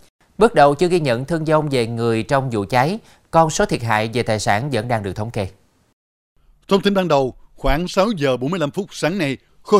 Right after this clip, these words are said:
Speaker 2: nhựa Long Hải gần ngã tư Nguyễn Hoàng, Trần Phú, phường Hòa Thuận bất ngờ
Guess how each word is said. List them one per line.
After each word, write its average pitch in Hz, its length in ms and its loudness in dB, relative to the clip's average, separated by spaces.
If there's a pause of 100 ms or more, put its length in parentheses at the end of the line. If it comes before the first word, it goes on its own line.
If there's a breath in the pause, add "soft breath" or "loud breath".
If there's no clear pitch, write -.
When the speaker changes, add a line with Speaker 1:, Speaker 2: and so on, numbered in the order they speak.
Speaker 2:
nhựa 131 180 0
Long 151 180 2
Hải 123 420 -4
gần 120 320 -2
ngã 131 100 -2
tư 151 160 -2
Nguyễn 127 320 -4
Hoàng, 127 260 2
Trần 117 260 -8
Phú, 202 260 -2 (160)
phường 139 200 0
Hòa 120 140 0
Thuận 117 280 -6 (300)
bất 202 240 -2
ngờ 131 240 0